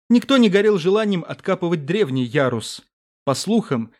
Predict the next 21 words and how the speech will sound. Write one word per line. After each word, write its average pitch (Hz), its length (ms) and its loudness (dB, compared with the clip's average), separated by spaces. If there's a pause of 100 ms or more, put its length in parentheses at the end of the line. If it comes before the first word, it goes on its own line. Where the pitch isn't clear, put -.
некоторые 226 460 2
даже 185 280 2
назвали 180 440 2
обвал 151 440 -2
благословением. 139 1120 0 (540)
Но 226 120 2
с - 60 -4
какой 202 280 2
целью 170 400 -2
Полт 185 340 -4
привел 165 340 -2
ее 165 180 0
сюда? 156 540 -2 (360)
Он 175 180 2
полагал, 175 500 2
что 160 220 0
она 165 220 0
проплывет 160 540 0
через 151 280 -2
твердый 147 460 -2
камень? 139 560 -2